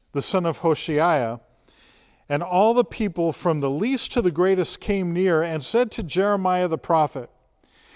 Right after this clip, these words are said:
"Let our plea for mercy come before you, and pray," listen to this,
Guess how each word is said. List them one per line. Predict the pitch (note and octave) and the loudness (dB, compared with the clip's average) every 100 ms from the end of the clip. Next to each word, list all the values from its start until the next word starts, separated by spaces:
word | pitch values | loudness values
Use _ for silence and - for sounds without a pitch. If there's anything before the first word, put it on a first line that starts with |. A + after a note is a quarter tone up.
| - | -12
"Let | - F#3+ B3+ | 2 4 4
our | G3+ F#3+ | 4 2
plea | - - B3+ B3+ | 0 -4 -2 -2
for | A#3 - | -2 -2
mercy | G3+ G3 G#3 - G#3+ | 0 2 0 0 -6
come | F3 - G#3 | -8 -2 -2
before | G3 F#3 - G#3 G3+ | 0 -4 -2 2 4
you, | E3 A#2+ A#2 A#2 A2+ _ - - _ _ _ _ | 4 0 -2 -4 -8 _ -20 -20 _ _ _ _
and | D#3+ D3 - | -2 -2 -2
pray," | - B3 G3+ | 0 4 4
listen | D#3+ F#3+ - F#3+ | 4 2 0 -4
to | E3 | -2
this, | C#3 B2+ A2+ - | 0 0 -2 -8